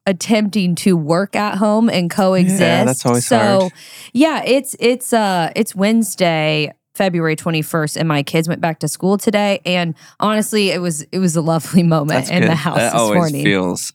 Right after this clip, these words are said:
Speaker 2: amazing.
Speaker 1: Yeah,
Speaker 2: Send
Speaker 1: it
Speaker 2: the kids
Speaker 1: does.
Speaker 2: off.
Speaker 1: Yep.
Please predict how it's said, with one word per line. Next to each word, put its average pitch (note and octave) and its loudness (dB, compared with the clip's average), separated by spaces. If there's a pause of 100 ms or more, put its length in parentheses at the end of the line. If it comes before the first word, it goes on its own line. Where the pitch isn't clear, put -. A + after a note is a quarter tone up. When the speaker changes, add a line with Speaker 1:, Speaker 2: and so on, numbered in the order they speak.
Speaker 2:
amazing. F#2 -2 (140)
Speaker 1:
Yeah, - -4
Speaker 2:
Send A2+ 0
Speaker 1:
it G#2+ -2
Speaker 2:
the - -2
kids A2+ 0
Speaker 1:
does. A#2 0
Speaker 2:
off. A2+ -2
Speaker 1:
Yep. A3+ -4